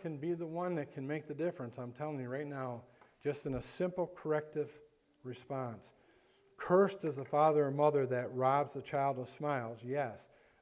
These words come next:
but more cursed is the father or mother who refuses to correct the child's bad behavior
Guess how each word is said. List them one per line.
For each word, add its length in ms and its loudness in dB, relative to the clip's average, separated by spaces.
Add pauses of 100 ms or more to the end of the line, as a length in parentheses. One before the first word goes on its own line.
but 180 0
more 400 2
cursed 400 2
is 80 -12
the 100 -10
father 400 0
or 40 -4
mother 340 0
who 120 -4
refuses 520 -8
to 120 -18
correct 340 -8
the 60 -20
child's 360 -10
bad 300 -12
behavior 560 -12